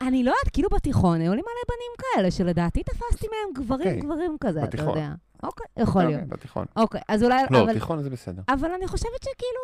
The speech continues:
Speaker 1: כן, אתה יודע, הוא כאילו חתיך כזה, הוא כאילו... עכשיו אני יכולה לבוז לו, אני לא יכולה לבוז לו בשקט, תנו לי לבוז לו בשקט, זה מה שאני
Speaker 2: אז
Speaker 1: רוצה.
Speaker 2: עכשיו בש-, כן, בדיוק. אז הפואנטה היא
Speaker 1: אוקיי.
Speaker 2: שבשביל שנוכל לבוז, לבוז ב-, ב-, בלב שקט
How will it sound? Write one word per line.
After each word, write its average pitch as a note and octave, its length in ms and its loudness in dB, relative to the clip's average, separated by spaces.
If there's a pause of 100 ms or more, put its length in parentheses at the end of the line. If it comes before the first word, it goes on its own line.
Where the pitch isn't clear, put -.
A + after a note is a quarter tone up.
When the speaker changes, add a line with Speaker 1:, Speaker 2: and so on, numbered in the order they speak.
(100)
Speaker 1:
כן, B4 80 -8 (100)
אתה F4+ 80 -2
יודע, D4+ 140 0
הוא D#4+ 120 0
כאילו C#4 200 0
חתיך G3+ 460 0
כזה, F3+ 260 2
הוא F3+ 140 0
כאילו... A#3 380 -2 (140)
עכשיו D4+ 280 0
אני F4+ 100 -2
יכולה A#3 240 2
לבוז G3 360 2
לו, F3 140 2
אני F3 120 -2
לא A#3+ 60 4
יכולה A#4 260 0
לבוז C#4+ 160 -2
לו B3+ 80 2
בשקט, - 400 -2
תנו E4 100 -6
לי A#4+ 60 -6 (140)
לבוז A4+ 160 -6
לו A4 140 -4
בשקט, F4+ 400 -6
זה G#3 100 0
מה C#4 80 -4
שאני D#4 200 -4
Speaker 2:
אז C#4 40 -4
Speaker 1:
רוצה. C4+ 140 -4
Speaker 2:
עכשיו E3+ 260 2
בש-, D3 180 -4 (180)
כן, B2 140 -2 (120)
בדיוק. A2+ 320 -2
אז G#2+ 160 -2
הפואנטה C3+ 420 -2
היא D#3+ 100 -2
Speaker 1:
אוקיי. - 80 -8
Speaker 2:
שבשביל A#2+ 260 -4
שנוכל B2+ 380 0
לבוז, A2+ 480 -2
לבוז G#2+ 320 -6
ב-, A2+ 120 -4
ב-, A2 60 -4 (460)
בלב G2 320 -6
שקט A#2 480 -8